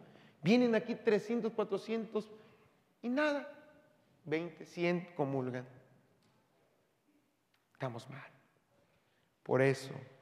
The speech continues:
Y con esto termino. La Iglesia Católica considera que para salvarte no basta solo la fe. ¿Puede haber salvación fuera de la iglesia, sí o no? Sí.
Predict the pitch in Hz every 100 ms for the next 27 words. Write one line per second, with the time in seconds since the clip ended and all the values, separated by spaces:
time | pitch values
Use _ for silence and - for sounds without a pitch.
0 | _ - 147 147 143 131 120 117 107 -
1 | - _ _ _ _ _ _ 135 135 165
2 | 185 185 165 156 143 127 120 - 127 -
3 | - _ _ _ _ _ _ 160 151 -
4 | 156 165 165 165 160 - 196 214 233 220
5 | 220 226 226 233 226 - - _ _ _
6 | _ _ _ 214 226 240 233 233 226 -
7 | 190 - 190 170 147 127 - - - _
8 | _ _ _ _ _ _ _ _ 214 262
9 | 269 262 262 254 240 240 254 240 262 254
10 | 247 233 220 262 269 262 262 262 247 208
11 | - - - - - - - - - -
12 | 139 139 143 156 160 165 160 -